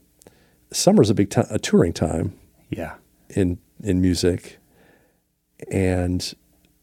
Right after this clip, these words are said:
Speaker 1: so there have been some times where I've had to, like, sub out a gig that I've been on, which is a risk, you know?
Speaker 2: Right.
Speaker 1: You're self-employed 'cause sometimes you're working, sometimes you're not.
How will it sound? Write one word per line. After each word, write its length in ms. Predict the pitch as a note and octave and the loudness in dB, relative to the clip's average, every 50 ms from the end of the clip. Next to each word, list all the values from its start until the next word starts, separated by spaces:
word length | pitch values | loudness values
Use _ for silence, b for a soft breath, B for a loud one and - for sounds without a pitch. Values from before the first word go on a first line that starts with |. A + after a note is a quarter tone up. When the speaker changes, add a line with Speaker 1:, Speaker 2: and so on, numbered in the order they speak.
| _ _ _ _ _ _ _ _ _ _ _ _ _ _ _ _ _ | _ _ _ _ _ _ _ _ _ _ _ _ _ _ _ _ _
Speaker 1:
so 680 | - - - - - A2+ G#2 G#2 G2 G2 G2 G2 - - - - | -8 -4 -2 2 4 4 6 6 6 6 4 4 2 -4 -16 -4
there 120 | - A2+ G#2 | 0 0 0
have 100 | F#2 - | 0 0
been 160 | - G2+ G2 | 0 0 0
some 160 | - - G#2+ | -2 -4 -8
times 320 | - - G2 F#2+ G2 - | -4 0 2 2 2 4
where 120 | - G#2 F2+ | 2 2 2
I've 60 | F2 | 4
had 140 | F#2+ G2 F2 | 0 0 0
to, 60 | - | 0
like, 160 | E2 E2+ - | -4 -4 -4
sub 300 | - - - - G2 F#2 | -4 -2 2 4 4 6
out 240 | G2+ G2 F#2+ F#2 - - _ _ - | 6 4 4 2 0 -6 _ _ -6
a 100 | - G2 | -4 -4
gig 340 | F2+ F2+ G#2 G2+ G2 G2 | 0 4 4 4 4 4
that 100 | F2+ F#2 | 0 -2
I've 160 | F2 F2 F2 - | -4 -4 -2 -2
been 160 | F#2+ F2+ F2 | -2 -2 -2
on, 380 | E2 D#2 E2 E2 E2+ F#2+ G#2 - - B B B B B B B B B B | -2 -4 -6 -6 -6 -8 -10 -12 -16 B B B B B B B B B B
which 160 | _ C3 - - | _ 2 4 4
is 80 | C#3+ | 4
a 60 | A#2+ A2 | 4 4
risk, 420 | G2+ C3 D#3 - - - - - | 4 2 2 2 0 -2 -6 -2
you 80 | G2 F#2+ | -2 -2
know? 280 | E2 D#2+ E2 G2 G#2+ b b b b | 0 0 -4 -6 -8 b b b b
Speaker 2:
Right. 280 | G2 G2 G2 F#2+ - - - | 2 2 2 2 0 -4 0
Speaker 1:
You're 120 | D3 B2+ | 0 0
self-employed 580 | - - B2 A2 - G#2 F#2+ - - G2 G2 - | 2 2 0 0 0 -2 -4 0 0 0 2 2
'cause 120 | - A2 | 0 0
sometimes 300 | - E3+ F3 D#3 D3+ A2 | 2 2 2 2 2 2
you're 80 | A#2 G#2+ | 2 4
working, 300 | G2+ A2 A2 - A2 A2+ | 4 4 2 2 -2 -2
sometimes 360 | - F#2+ F2+ - G2 F#2 - | -2 -4 -2 -2 -2 -2 0
you're 60 | G2+ F#2+ | 0 0
not. 420 | G2 B2 C3 A#2+ G#2+ G#2 G#2 G#2 | 2 4 4 4 6 4 4 2